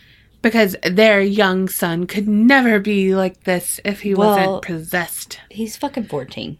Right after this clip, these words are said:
Speaker 1: Right. And in the middle of nowhere and
Speaker 2: Bored out of his mind. No
Speaker 1: Mm-hmm.
Speaker 2: video games. No
Speaker 1: No
Speaker 2: Game
Speaker 1: dirty
Speaker 2: Boy.
Speaker 1: mags. Nothing.
Speaker 2: Look, no Game Boys to be found.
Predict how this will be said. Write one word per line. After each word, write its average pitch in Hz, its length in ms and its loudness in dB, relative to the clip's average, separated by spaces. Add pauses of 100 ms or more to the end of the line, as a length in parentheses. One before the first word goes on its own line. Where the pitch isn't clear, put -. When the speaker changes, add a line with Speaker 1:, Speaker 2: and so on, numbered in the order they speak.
Speaker 1:
Right. 170 420 -2 (520)
And 262 160 0
in 262 100 2
the 247 60 4
middle 208 260 4
of 190 80 2
nowhere 180 560 -2
and 180 380 -4 (180)
Speaker 2:
Bored 190 220 2
out 190 100 6
of 185 80 -2
his 196 100 -8
mind. 170 440 0
No 269 100 6
Speaker 1:
Mm-hmm. 254 80 2
Speaker 2:
video 247 240 2
games. 143 380 -4
No 175 180 2
Speaker 1:
No 214 220 4
Speaker 2:
Game 247 80 0
Speaker 1:
dirty 262 280 4
Speaker 2:
Boy. 254 40 2
Speaker 1:
mags. 202 640 4
Nothing. 202 440 2
Speaker 2:
Look, 175 280 2
no 185 280 2
Game 196 380 2
Boys 254 380 0
to - 120 -14
be 202 140 -2
found. 139 480 -6